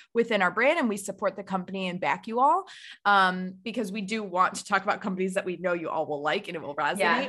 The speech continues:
Speaker 1: with.
Speaker 2: We wanna be honest when we're sharing
Speaker 1: Yeah,
Speaker 2: stuff
Speaker 1: we
Speaker 2: with
Speaker 1: wanna be
Speaker 2: you.
Speaker 1: honest, but we love all the companies we work with. We share them with
Speaker 2: Mm-hmm.
Speaker 1: you all because you know, we know that you'll love them too, and we believe in them.
Speaker 2: Right.
Speaker 1: And so definitely email us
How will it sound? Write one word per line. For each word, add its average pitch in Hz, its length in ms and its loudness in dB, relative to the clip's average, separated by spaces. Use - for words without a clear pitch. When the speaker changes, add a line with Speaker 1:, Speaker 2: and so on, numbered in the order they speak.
Speaker 1:
with. 330 320 0
Speaker 2:
We 190 140 -2
wanna 185 240 2
be 180 100 -2
honest 170 500 0
when 170 120 -4
we're 160 140 -6
sharing 302 200 4
Speaker 1:
Yeah, 202 160 6
Speaker 2:
stuff - 140 -6
Speaker 1:
we 226 60 -6
Speaker 2:
with 233 100 -4
Speaker 1:
wanna 233 160 2
be 277 80 0
Speaker 2:
you. 285 80 2
Speaker 1:
honest, 226 360 2
but 202 360 2
we 240 240 0
love 233 480 2
all 220 160 2
the 220 60 -4
companies 202 460 -8
we 202 120 -6
work 185 260 0
with. 185 220 2
We 185 80 -8
share 208 280 2
them - 160 4
with 185 120 0
Speaker 2:
Mm-hmm. 185 80 0
Speaker 1:
you 185 80 2
all 175 120 6
because 185 280 -6
you 185 100 -4
know, 180 480 -2
we 208 160 0
know 214 240 6
that 185 160 0
you'll 180 140 -2
love 165 240 -2
them 151 160 -10
too, 175 320 -2
and 226 80 0
we 185 100 -2
believe 160 400 -10
in 214 140 -6
them. 320 340 0
Speaker 2:
Right. 170 260 2
Speaker 1:
And 214 160 0
so 208 340 6
definitely 247 640 -2
email 202 280 0
us 165 420 0